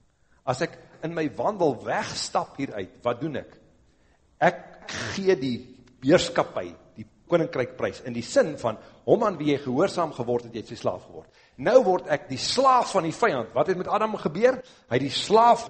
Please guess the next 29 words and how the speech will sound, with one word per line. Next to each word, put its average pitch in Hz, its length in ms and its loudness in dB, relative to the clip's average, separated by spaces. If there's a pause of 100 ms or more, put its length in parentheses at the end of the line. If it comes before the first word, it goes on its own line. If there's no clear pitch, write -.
van 147 140 0
die 127 80 -8
duiwel 190 340 6
geword, 190 320 0
en 123 180 -10
wat 170 220 0
is 175 140 -10
die 147 80 -18
duiwel? 196 300 2
Hy 131 100 2
is - 80 -12
die 123 180 -8
dief 240 240 -2
wat - 160 -10
steel, 254 320 6 (320)
slag 202 320 -2 (160)
en 127 80 -16
verwoes. 143 460 -2 (580)
En 120 100 -8
nou, 226 180 10 (460)
die 131 100 -4
s-, - 140 -8 (220)
nou 185 240 6
het - 180 2
ek 180 200 -2 (520)
my 139 140 4 (540)
wapenrusting 185 720 4
laat 113 240 0
val, 139 240 0